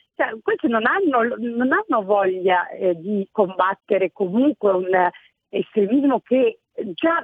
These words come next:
combatte per distruggere l'Occidente, per distruggere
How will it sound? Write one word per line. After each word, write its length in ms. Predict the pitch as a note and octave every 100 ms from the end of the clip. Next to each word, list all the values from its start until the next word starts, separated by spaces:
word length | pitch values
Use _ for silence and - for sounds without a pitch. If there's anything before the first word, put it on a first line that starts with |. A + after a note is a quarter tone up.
| -
combatte 880 | A#3 G#3 G3+ G#3+ B3+ _ D#4 C#4+ -
per 220 | - G#3+
distruggere 840 | F3 G3+ - E4 F4 C4 F3+ F#3 F#3
l'Occidente, 920 | F#3 F3 - F3 F3+ F3 F3 G3 F#3+ - _
per 180 | - F#3
distruggere 960 | E3+ G#3+ - E4+ F#4 B3+ D4+ G3 F3+ -